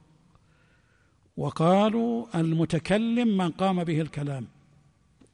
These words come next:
صفة الكلام تقوم بصاحبه حقيقة،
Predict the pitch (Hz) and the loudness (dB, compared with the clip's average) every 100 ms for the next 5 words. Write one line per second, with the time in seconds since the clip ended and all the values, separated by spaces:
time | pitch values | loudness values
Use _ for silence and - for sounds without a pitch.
0 | _ _ _ _ _ _ _ - 175 190 | _ _ _ _ _ _ _ -6 0 2
1 | 190 190 180 175 180 202 202 175 170 185 | 2 0 0 0 0 2 0 -2 -2 -2
2 | 196 185 170 - 170 190 175 - 160 175 | -2 -2 -4 -4 -4 -2 -2 -2 -2 0
3 | 180 - | 0 -2